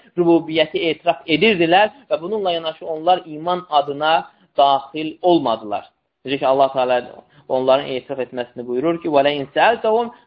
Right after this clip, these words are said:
mən xalaqas səmavati vəl arda lə yəqulunnallah." Əgər sən onlardan soruşsan, göylər və yeri kim yaradır, deyəcəklər Allah. Amma bəzi dəvətə mənsub olanlar vardır ki, bu, e,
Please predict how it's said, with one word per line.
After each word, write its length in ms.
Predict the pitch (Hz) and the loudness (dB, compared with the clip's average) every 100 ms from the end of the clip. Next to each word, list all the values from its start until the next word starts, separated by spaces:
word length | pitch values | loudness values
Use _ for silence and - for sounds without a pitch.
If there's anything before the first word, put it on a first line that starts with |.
| 180 | -4
mən 160 | 175 | -4
xalaqas 400 | 175 165 156 156 | 0 0 2 -4
səmavati 480 | 147 143 139 143 143 | -4 -2 2 2 2
vəl 140 | 139 139 | 2 2
arda 140 | 156 147 | 2 2
lə 180 | 131 127 | 0 0
yəqulunnallah." 920 | - 131 123 123 127 123 143 202 214 _ 147 | 0 -4 -2 -4 -2 0 2 2 0 _ 0
Əgər 240 | 156 151 | 0 0
sən 120 | 156 | -4
onlardan 400 | 151 143 135 139 135 | -6 0 0 0 -10
soruşsan, 400 | 139 131 143 139 | -16 -14 -12 -8
göylər 380 | 131 123 123 123 | -6 0 2 0
və 80 | 120 | -4
yeri 200 | 120 117 | -10 -14
kim 120 | 185 | -6
yaradır, 340 | 185 170 165 151 | 0 2 0 -2
deyəcəklər 480 | 143 135 131 135 127 | -2 -2 -2 -2 0
Allah. 380 | 127 120 110 - _ _ - - | 0 0 -2 -4 _ _ -20 -4
Amma 200 | 135 147 | -2 2
bəzi 460 | 202 220 175 160 160 | 4 2 0 -8 -4
dəvətə 400 | 156 156 151 160 | 0 0 0 -6
mənsub 360 | 165 151 147 156 | -4 -4 -4 -2
olanlar 320 | 139 139 139 | 0 2 2
vardır 360 | 143 170 156 147 | 4 2 0 -6
ki, 340 | 170 202 208 - _ | -4 -4 -4 -14 _
bu, 320 | 160 180 175 | 2 2 2
e, 100 | - | -4